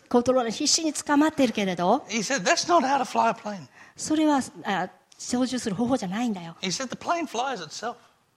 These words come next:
Speaker 1: もう飛行機は自由、自然に飛ぶんだから。
Speaker 2: It just takes one finger.
Speaker 1: 一本、指一本でいいんだよ。
Speaker 2: You just put one finger on the control column and do this.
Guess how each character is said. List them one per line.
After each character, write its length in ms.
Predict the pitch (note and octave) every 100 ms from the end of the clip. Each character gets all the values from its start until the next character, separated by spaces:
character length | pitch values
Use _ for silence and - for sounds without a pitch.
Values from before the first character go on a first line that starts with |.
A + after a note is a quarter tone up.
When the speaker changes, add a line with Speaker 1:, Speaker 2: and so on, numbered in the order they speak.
| _ - - - _
Speaker 1:
も 280 | B3+ A#3 F#3+
う 40 |
飛 100 | -
行 140 | - D4
機 80 | F#3+
は 40 |
自 200 | E3+ G#3
由、 100 | C4
自 320 | G#3 A#3+ A3
然 160 | A3 C4
に 60 |
飛 100 | A3
ぶ 80 | A#3+
ん 20 |
だ 80 | B3+
か 80 | F3+
ら。 220 | D#3+ F#3 -
Speaker 2:
It 100 | G#3+
just 140 | F#4
takes 260 | - E4 G#3
one 200 | C4 C4+
finger. 340 | - D4+ A#3 - - -
Speaker 1:
一 140 | C#4+ -
本、 160 | G4+ C4+
指 200 | D#4+ G4+
一 60 | E4+
本 180 | D4
で 80 | A3+
い 20 |
い 40 | A3
ん 20 |
だ 100 | G3
よ。 240 | E3+ D3+ - -
Speaker 2:
You 80 | G3
just 200 | D#4 -
put 220 | D4+ B3
one 160 | D4+
finger 340 | B3 D4+ D#4 A#3
on 120 | A#3+
the 80 | A3+
control 440 | - G#3 B3 D4+
column 360 | - D3 D3+ D#3+
and 80 | E3
do 160 | G3
this. 400 | A3+ B3 - -